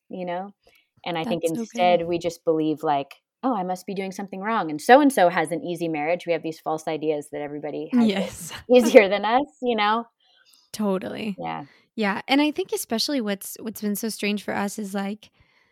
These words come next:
Speaker 2: I think we've gone through some of the hard <laughs> learning curves. Yeah, and it, we're in our first few years still, but we haven't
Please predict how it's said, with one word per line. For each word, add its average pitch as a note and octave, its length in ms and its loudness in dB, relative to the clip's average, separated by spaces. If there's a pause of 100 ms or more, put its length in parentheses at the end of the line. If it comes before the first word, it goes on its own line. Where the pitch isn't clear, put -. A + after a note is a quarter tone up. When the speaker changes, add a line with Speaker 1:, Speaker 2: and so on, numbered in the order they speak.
(460)
Speaker 2:
I G#3+ 140 2
think G#3 300 -2
we've G3 400 -2
gone G3+ 260 2
through G#3+ 400 0
some G#3+ 240 2
of F#3+ 200 -4
the G#3 180 4
hard G#3 460 2
<laughs> F4+ 260 -2
learning A3+ 520 -2
curves. G3+ 580 -2 (320)
Yeah, A3 220 4
and F#3+ 340 -4
it, - 120 -14 (140)
we're G3+ 160 -2
in F#3+ 100 -2
our F#3+ 100 -4
first G3+ 260 -8
few G3+ 120 -6
years G3 240 -4
still, G3 340 -8 (580)
but G#3+ 180 0
we A3+ 180 2
haven't G#3+ 720 0